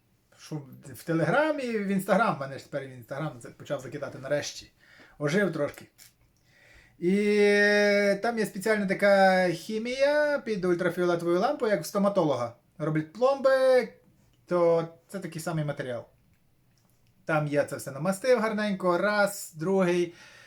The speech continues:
Е, все одно воно прозоре, мені не подобається. Воно не закриває повністю, бо матеріал, як, е, тоненький шар, він прозоренький.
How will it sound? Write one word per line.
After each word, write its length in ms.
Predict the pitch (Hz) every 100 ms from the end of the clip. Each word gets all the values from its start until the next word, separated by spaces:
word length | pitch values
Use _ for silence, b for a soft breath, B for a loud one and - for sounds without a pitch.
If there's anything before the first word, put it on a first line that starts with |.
| B B B B B _ -
Е, 180 | 185 196
все 180 | 165 254
одно 220 | 254 254
воно 180 | 214 202
прозоре, 540 | 196 170 160 143 147
мені 280 | 165 220 220
не 160 | 196
подобається. 560 | 196 180 160 139 139 -
Воно 240 | 165 254
не 280 | 226 254 247
закриває 640 | 208 220 202 202 208 269 214
повністю, 580 | 190 190 147 127 - 123
бо 120 | 143
матеріал, 720 | 156 170 196 233 269 247 208
як, 260 | 202 196
е, 240 | 185 190 185
тоненький 480 | 185 220 214 208 175
шар, 300 | 226 240 220
він 160 | 202
прозоренький. 640 | 190 185 214 175 123 110